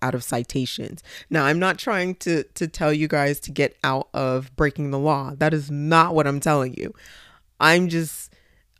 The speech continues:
aware that there are some very good people who are in a bad situation, and this would be helpful. So when you get a citation from a police officer, there are ways to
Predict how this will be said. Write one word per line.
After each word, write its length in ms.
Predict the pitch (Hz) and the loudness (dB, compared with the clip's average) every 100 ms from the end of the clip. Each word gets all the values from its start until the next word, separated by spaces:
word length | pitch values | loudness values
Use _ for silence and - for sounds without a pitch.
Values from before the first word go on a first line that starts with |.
| - | 0
aware 680 | 151 131 156 139 117 127 170 - | 0 6 6 6 2 -4 -6 -6
that 180 | 131 | -4
there 220 | 131 127 127 | 0 0 -2
are 40 | |
some 220 | - 135 | -4 -4
very 240 | 135 147 139 | 0 2 2
good 220 | 147 - | 0 -2
people 520 | 131 - 120 117 - - | -8 -6 -4 -4 -8 -10
who 440 | 143 131 123 123 - | -4 -2 -2 -6 -6
are 220 | 131 123 | -6 -4
in 160 | 147 135 | -4 -6
a 40 | |
bad 300 | 117 120 123 | -2 -2 -2
situation, 920 | - 156 - 151 143 131 120 110 117 123 _ _ _ _ _ _ _ _ | -4 -6 -2 0 0 0 -6 -8 -10 -16 _ _ _ _ _ _ _ _
and 160 | 143 143 | -2 -2
this 140 | 143 | -2
would 120 | 147 | -2
be 100 | 131 | -2
helpful. 560 | 135 117 - - - - _ _ _ _ _ _ - | -2 -4 -6 -12 -14 -14 _ _ _ _ _ _ -6
So 720 | - 147 131 131 127 127 - _ _ _ _ _ _ _ | 2 4 6 4 2 -2 -8 _ _ _ _ _ _ _
when 520 | - 123 156 185 202 | -6 2 4 6 4
you 100 | 190 | 2
get 80 | 175 | 2
a 60 | 165 | 2
citation 560 | - - 143 135 156 | 0 -2 -2 -2 -2
from 160 | 147 139 | -2 -4
a 80 | 127 | -4
police 320 | - 123 - | -4 -4 -2
officer, 640 | 139 - 151 - 143 139 - | -2 -2 -6 -4 -2 -4 0
there 140 | 143 | 2
are 140 | 131 127 | 4 2
ways 480 | 135 139 135 - | 2 2 0 -4
to 840 | - - 151 135 131 127 123 123 | -6 -6 -2 0 0 0 0 -2